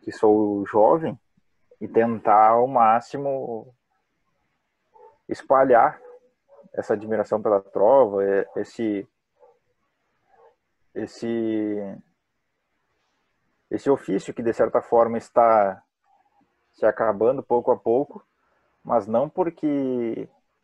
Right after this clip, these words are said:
porque não surge ou porque não tenha condições de surgir novos trovadores. É porque que a recém os trovadores estão, estão se adaptando às tecnologias,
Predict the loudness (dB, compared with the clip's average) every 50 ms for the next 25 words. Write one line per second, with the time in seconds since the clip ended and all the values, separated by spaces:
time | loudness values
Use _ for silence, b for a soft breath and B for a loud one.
0 | _ _ -12 -10 -10 -10 -8 -6 -6 -6 -8 -10 -10 -10 -8 -6 -4 -4 -2 -2
1 | -4 -4 -6 -8 -8 -10 -8 -6 -6 -6 -6 -6 -4 -2 -2 -2 -2 -4 -4 -6
2 | -6 -8 -6 -6 -6 -4 -6 -8 _ -16 -16 -12 -12 -10 -8 -8 -6 -6 -6 -6
3 | -4 -4 -4 -4 -6 -8 -8 -6 -4 -4 -4 -4 -6 -8 -10 _ _ _ _ _
4 | _ _ _ _ _ _ _ _ _ _ -10 -10 -8 _ -4 -4 -4 -6 _ -8
5 | -6 -4 -4 -4 -4 -4 -4 -4 -4 -4 -6 -6 -8 -12 -18 _ _ _ _ _
6 | _ _ _ _ _ _ _ _ _ _ _ _ _ _ _ _ _ _ _ _
7 | _ _ _ _ _ _ _ _ 0 2 4 4 2 2 0 -2 0 0 0 0
8 | -2 -4 -10 -14 -16 -14 -14 -8 -2 2 2 4 4 4 4 4 2 2 0 -4
9 | -12 -4 0 0 2 2 2 0 -2 -4 -4 -6 -8 -12 _ _ _ _ _ _
10 | _ _ _ _ _ _ _ _ _ _ _ _ _ _ _ _ _ _ _ _
11 | _ _ _ _ _ -20 -10 _ 0 0 0 2 4 4 4 4 4 4 2 2
12 | -2 0 2 4 4 4 4 2 0 2 0 0 0 0 0 0 2 0 0 0
13 | -2 -2 -2 -2 -4 -6 -16